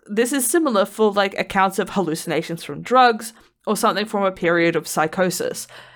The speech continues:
These are very real experiences, but they are not experiences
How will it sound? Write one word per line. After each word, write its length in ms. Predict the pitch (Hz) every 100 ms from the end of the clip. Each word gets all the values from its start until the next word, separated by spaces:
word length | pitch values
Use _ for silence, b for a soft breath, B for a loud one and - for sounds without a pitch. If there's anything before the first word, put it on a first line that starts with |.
| B
These 200 | 220 247
are 120 | 262 233
very 380 | 190 208 269
real 320 | 247 202 214 190
experiences, 960 | - - 254 277 254 190 120 139 139
but 160 | - 170
they 140 | 196
are 60 | 196
not 280 | 190 214 220
experiences 840 | 226 - - 196 196 190 185 190